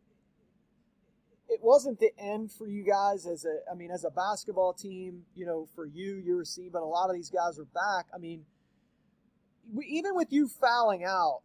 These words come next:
you know, with that, with, with Dosick and Meyer fouling, I know they still had Scoggin, but you still guys, you had to like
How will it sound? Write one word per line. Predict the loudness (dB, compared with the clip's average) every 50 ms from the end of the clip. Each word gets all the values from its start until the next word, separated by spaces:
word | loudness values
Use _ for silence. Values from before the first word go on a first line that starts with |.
| -10 -8
you | -4 0
know, | 0 0
with | 0 -2 -4 -4
that, | -4 -4 -4 -4
with, | -4 -4 -4 -4 -4
with | -6 -8 -4 _
Dosick | 4 4 4 4 2 -4 -2 -2 -2 -2 -4
and | -10 -8 -8 -6
Meyer | -4 -2 0 0 0 0 -2
fouling, | -2 -2 -2 -2 -2 -6 -6
I | -6 -2
know | -2 0
they | 0 0
still | -2 -2 -2 0 2
had | 4 6 6 4 2
Scoggin, | 0 -10 -12 -6 -4 -2 -2 -2 -4 -6 -10 -6 -2
but | 0 0 -2 -2 _ _ _ _ _ _ _ _ _ _ _
you | -6 -4 -4
still | -4 -4 -4 -4 -6 -2 0
guys, | 0 2 2 2 0 -2 -6 _ _ -10
you | -6 -4 -2
had | 0 4 8
to | 8 8
like | 8 8 2